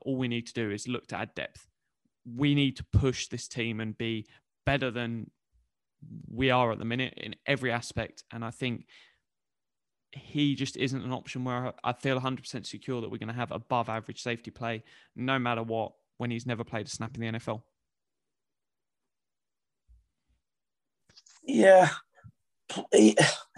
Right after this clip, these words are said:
Speaker 2: it, it's a tough one because, you know, Ronnie and Delpit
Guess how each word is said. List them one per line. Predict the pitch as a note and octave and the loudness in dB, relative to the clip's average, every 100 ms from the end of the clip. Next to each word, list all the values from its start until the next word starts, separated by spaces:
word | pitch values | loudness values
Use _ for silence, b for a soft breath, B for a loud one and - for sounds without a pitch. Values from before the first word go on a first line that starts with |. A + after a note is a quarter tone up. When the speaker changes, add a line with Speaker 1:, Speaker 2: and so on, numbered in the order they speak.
| - | 8
Speaker 2:
it, | D#3 - D3 - | 8 10 8 10
it's | E3+ G3 | 8 8
a | |
tough | F#3+ G#3 F#3+ | 6 8 8
one | D#3+ C3+ C3 | 8 6 4
because, | C#3 E3 D#3 - B B B - | 0 -2 -2 -12 B B B 0
you | - | 6
know, | C#3+ C3+ B2+ _ _ _ _ - - - | 8 8 6 _ _ _ _ -12 -10 -4
Ronnie | D3+ F3 F3 E3+ | 6 10 10 10
and | D#3 D3 | 8 6
Delpit | E3 D#3 D3 C3 A#2+ | 8 8 6 -2 -4